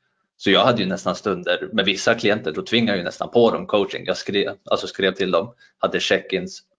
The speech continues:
frågade dem vad de ville, alltså vad de tyckte, vad de tänkte, vad de behövde hjälp med. Medan andra klienter, de skrev ju till mig för att vi jobbade primärt,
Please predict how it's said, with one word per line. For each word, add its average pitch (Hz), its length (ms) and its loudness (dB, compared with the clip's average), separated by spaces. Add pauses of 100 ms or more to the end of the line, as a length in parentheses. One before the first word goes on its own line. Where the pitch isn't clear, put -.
frågade 92 440 2
dem 90 100 -2
vad 90 100 2
de 87 140 0
ville, 85 440 -2
alltså 95 220 -2
vad 95 120 4
de 90 100 -2
tyckte, 95 300 0
vad 90 160 2
de 90 60 -12
tänkte, 92 340 -2
vad 90 160 2
de 90 100 -2
behövde 90 280 -2
hjälp 92 360 -2
med. 98 280 -2 (440)
Medan 98 180 2 (120)
andra 95 340 4
klienter, 107 540 2
de 98 140 0
skrev 107 320 0
ju - 60 -6
till 104 160 -2
mig 98 180 -10
för 87 80 0
att 87 120 -2
vi 101 280 2
jobbade 95 400 -2
primärt, 87 680 -2